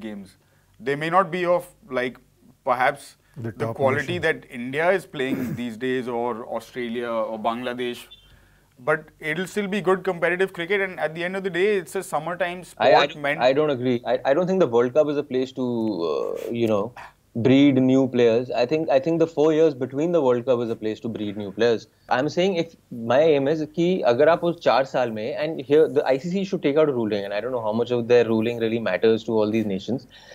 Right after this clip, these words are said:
Speaker 3: but the I C C should take out a ruling that once in a year or once in two years, you have to play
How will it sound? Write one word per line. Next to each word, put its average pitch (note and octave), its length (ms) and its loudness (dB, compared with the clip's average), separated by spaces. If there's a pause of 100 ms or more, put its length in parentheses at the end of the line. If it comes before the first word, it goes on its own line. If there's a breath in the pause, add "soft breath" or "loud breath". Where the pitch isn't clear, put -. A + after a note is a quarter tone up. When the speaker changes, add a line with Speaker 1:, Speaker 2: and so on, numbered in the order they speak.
(140)
Speaker 3:
but D3+ 120 2
the F#3+ 100 6
I C3+ 100 6
C G3 160 -2
C G3 140 -4
should F#3+ 180 -4
take D3 160 0
out D3 140 4
a C3+ 60 2
ruling A2+ 340 -2
that D3+ 240 2
once C#3+ 280 -2
in E3+ 80 0
a D#3+ 60 4
year D#3+ 160 6
or E3 220 0
once C#3+ 260 0
in F#3 140 -2
two F#3+ 140 2
years, C#3 420 0 (440 soft breath)
you D#3+ 140 0 (120)
have D3+ 260 0
to A#3 80 0
play B2+ 420 -2